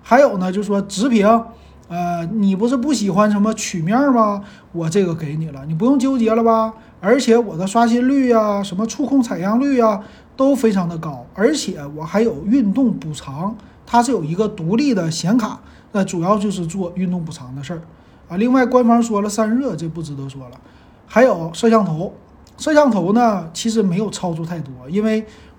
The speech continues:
玩电竞的手机，它不会说主打多么强，什么徕卡呀，什么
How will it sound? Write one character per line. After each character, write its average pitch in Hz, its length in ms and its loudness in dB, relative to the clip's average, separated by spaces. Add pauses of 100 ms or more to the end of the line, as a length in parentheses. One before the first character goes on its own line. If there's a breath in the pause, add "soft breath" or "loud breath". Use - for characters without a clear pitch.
(100)
玩 196 220 2
电 269 240 2
竞 302 220 2
的 185 80 2
手 160 220 -4
机， 135 280 -12
它 214 120 -2
不 190 140 -6
会 262 140 2
说 185 380 -4
主 190 180 -6
打 247 200 0
多 170 160 -4
么 226 100 4
强， 156 340 -6 (360 loud breath)
什 233 100 -4
么 285 80 4
徕 269 220 6
卡 190 320 0
呀， 233 340 4 (380 loud breath)
什 208 160 -4
么 254 240 4